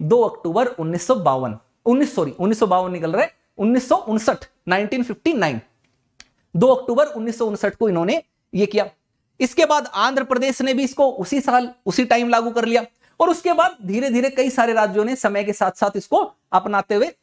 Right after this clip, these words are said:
चले गए। ठीक है, अब मुद्दा ये आता है कि उन्नीस सौ साठ के दशक में,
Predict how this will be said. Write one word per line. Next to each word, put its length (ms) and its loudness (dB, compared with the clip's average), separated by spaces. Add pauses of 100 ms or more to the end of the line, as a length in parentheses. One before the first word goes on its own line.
(140)
चले 260 2
गए। 160 -6 (400)
ठीक 120 2
है, 180 -4 (460)
अब 240 4
मुद्दा 320 0
ये 200 -6
आता 320 -2
है 220 2
कि 140 -6
उन्नीस 300 0
सौ 100 0
साठ 440 2
के 140 -10
दशक 360 -4
में, 160 -4